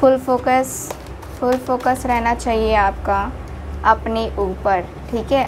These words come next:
आपको किसी और के ऊपर focus नहीं करना है, सिर्फ अपने ऊपर focus करना है। Okay, bottom of the deck, bottom of the deck है यहाँ पे। वाओ, the lovers, the lovers की एनर्जी, बहुत ही अच्छा सा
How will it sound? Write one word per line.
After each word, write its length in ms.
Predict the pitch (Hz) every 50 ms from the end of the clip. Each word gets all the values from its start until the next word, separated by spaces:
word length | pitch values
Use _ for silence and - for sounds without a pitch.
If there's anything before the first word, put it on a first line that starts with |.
| -
आपको 400 | - 190 185 - - - - -
किसी 240 | 247 247 247 - 254
और 180 | 247 240 240 254
के 140 | 247 - 254
ऊपर 260 | 254 262 - 254 254
focus 400 | 247 - 233 - - 247 247 - 240
नहीं 140 | 240 240 233
करना 340 | - 240 233 226 220 226 226
है, 280 | 233 240 247 262 294 - - - - - - - - - - -
सिर्फ 260 | - 254 262 262 - 220
अपने 300 | 214 - 240 233 233 220
ऊपर 260 | 208 214 - 226 226
focus 440 | - - 208 196 - 196 196 - -
करना 320 | 202 190 185 180 180 190
है। 300 | 185 - 190 - - 139 - - - - - - - - - - - 202
Okay, 320 | 214 208 - 254 269 311 381 - - - - - - - - - - - - - - - - - - - - - - - - - - - -
bottom 320 | 226 220 - 339 339 220
of 260 | 214 214 - - -
the 220 | 196 - 214 208 202 196 196 226
deck, 180 | 220 233 254 - - - - - - - 208 214
bottom 300 | 208 208 208 220 220 208
of 200 | 196 202 - -
the 140 | 214 208 208
deck 200 | 220 240 - 262
है 100 | 247 247
यहाँ 200 | 240 214 196 202
पे। 140 | - 220 214
वाओ, 520 | 208 - 208 233 240 247 247 220 202 - - - 180 -
the 100 | 214 214
lovers, 480 | 220 240 247 285 - - - - - - - - - 220 208 214
the 140 | 233 214 208 226
lovers 360 | 240 247 - 254 247 254 - -
की 100 | - 233
एनर्जी, 420 | 226 220 214 202 196 196 202 202
बहुत 440 | 196 247 247 247 247 285 294 285 285
ही 60 | 269
अच्छा 240 | 240 240 - 240 233
सा 300 | - 240 220 220 214